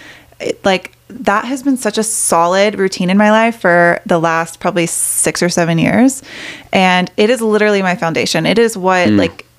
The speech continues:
Speaker 1: sets me up for success and energizes me. Um, and, and that really includes, like, journaling, meditation, some type of movement, cooking some type of nourishing meal.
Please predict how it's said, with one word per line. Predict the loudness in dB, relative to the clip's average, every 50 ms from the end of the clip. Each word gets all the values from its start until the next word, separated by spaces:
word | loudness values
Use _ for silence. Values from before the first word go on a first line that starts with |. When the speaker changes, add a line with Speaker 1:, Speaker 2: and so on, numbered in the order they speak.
| -6 -6
Speaker 1:
sets | -4 -2 -2 -2 0 0 0 -2 -2 -6 -10
me | -8 -6 -4
up | -6 -4
for | -6 -8
success | -6 -6 -8 -4 -2 -2 -2 -2 -4 -8
and | -10 -4 -2
energizes | 0 0 2 2 0 0 0 -2 -2 -2 -2
me. | -2 -2 -2 -4 -4 -6 -8 -12 -18 -18 -16 -18 -18 -20 -16 -8
Um, | -4 -2 0 0 0 -2 -2 -2
and, | 0 2 2 2 0 -2 0 2
and | 2 2
that | 2 0 -2
really | 0 2 2 2
includes, | 0 0 0 0 2 2 2 0 0
like, | -2 -2 -4 -8 -16 _ _ -2
journaling, | 0 2 2 4 2 2 2 2 2 2 2
meditation, | 0 0 -2 -4 -2 0 2 2 2 2 2 2 4 4 4 4 2 2 0 -4 -16 _
some | -4 -2 -2 -2 0
type | -2 -4 -4 -4
of | 0 2
movement, | 4 4 4 2 2 2 2 2 2 2 2 0 0 -2 -8 -18 _ _ _ _
cooking | -4 0 2 2 0 2
some | 0 0
type | 0 0 0 -2
of | -2 -2
nourishing | 0 0 2 2 0 0 0 0 2 4 4
meal. | 4 4 4 4 4 4 4 4 2 2 0